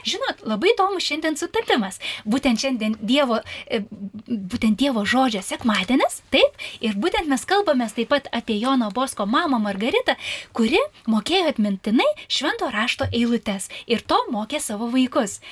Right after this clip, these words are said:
Įdomu, taip? Ir dar įdomus dalykas, šiandien yra sausio dvidešimt pirma diena, taip? Ir,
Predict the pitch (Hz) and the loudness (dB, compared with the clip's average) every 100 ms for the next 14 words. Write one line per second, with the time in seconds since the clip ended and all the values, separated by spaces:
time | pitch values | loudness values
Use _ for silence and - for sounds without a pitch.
0 | - 226 196 349 415 233 - - 277 539 | -4 0 2 4 2 2 -6 -2 2 2
1 | - - - - - - 254 269 220 185 | 0 -16 -12 -12 -4 2 4 2 0 0
2 | 233 349 285 - 233 190 196 285 226 202 | 2 2 0 -8 -8 -4 -2 -2 -4 -2
3 | 370 415 254 - - - 339 359 240 226 | -2 -2 -6 -10 -8 -6 -2 0 2 0
4 | - 339 403 262 233 262 277 247 247 269 | -2 -4 -2 -4 -4 -2 -2 -2 0 2
5 | 302 339 - _ - 392 539 _ _ _ | 2 0 -2 _ 2 2 0 _ _ _
6 | - - - - 196 196 226 | -14 -10 -10 -4 -2 0 0